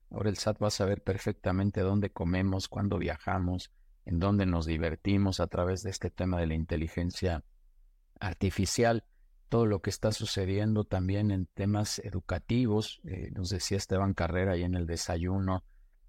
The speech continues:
eh, que tuvimos al cierre de año, que, que hay, hay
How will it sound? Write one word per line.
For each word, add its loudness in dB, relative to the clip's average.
eh, -6
que -2
tuvimos 2
al 0
cierre 0
de 0
año, 2
que, -2
que -8
hay, -2
hay 0